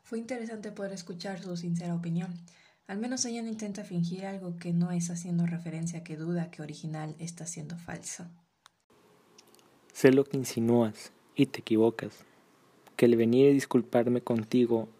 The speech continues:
Speaker 2: no demuestre mi grado de sinceridad y amabilidad.
Speaker 1: Realmente no tengo razones para confiar en ti. ¿Por qué lo harías si eres parte de la familia que ha sido rival de la mía desde hace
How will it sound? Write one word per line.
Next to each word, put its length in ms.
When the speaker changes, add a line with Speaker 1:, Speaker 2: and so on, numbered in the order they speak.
Speaker 2:
no 180
demuestre 440
mi 120
grado 300
de 100
sinceridad 560
y 200
amabilidad. 680
Speaker 1:
Realmente 480
no 120
tengo 200
razones 440
para 180
confiar 320
en 100
ti. 240
¿Por 160
qué 100
lo 80
harías 360
si 100
eres 220
parte 400
de 40
la 80
familia 480
que 100
ha 60
sido 260
rival 400
de 100
la 100
mía 260
desde 320
hace 480